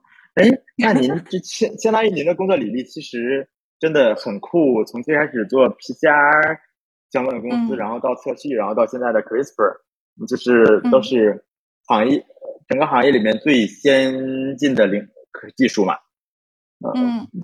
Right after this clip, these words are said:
Speaker 1: 您是怎么，呃，一步一步地在这些，找到这些公司的呢？就是你怎么去了 Illumina，怎么后来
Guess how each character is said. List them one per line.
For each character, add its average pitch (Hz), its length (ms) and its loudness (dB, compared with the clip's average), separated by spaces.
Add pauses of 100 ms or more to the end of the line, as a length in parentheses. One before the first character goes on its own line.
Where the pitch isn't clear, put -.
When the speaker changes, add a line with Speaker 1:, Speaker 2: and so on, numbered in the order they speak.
(320)
Speaker 1:
您 175 180 4
是 226 240 4
怎 123 140 2
么， 104 140 4 (380)
呃， 113 340 6
一 107 160 4
步 147 200 2
一 127 60 6
步 120 140 -2
地 113 160 2
在 117 260 4
这 117 120 -6
些， 117 140 0 (280)
找 - 160 2
到 147 160 2
这 156 80 -4
些 127 140 0
公 110 180 -8
司 - 180 -10
的 110 120 0
呢？ 104 80 -6 (480)
就 113 80 -16
是 104 200 -2
你 107 120 -4
怎 107 100 -4
么 101 200 0
去 - 180 -4
了 117 80 4
Illumina， 113 720 0
怎 98 100 -6
么 92 140 -6
后 123 140 -4
来 98 80 -2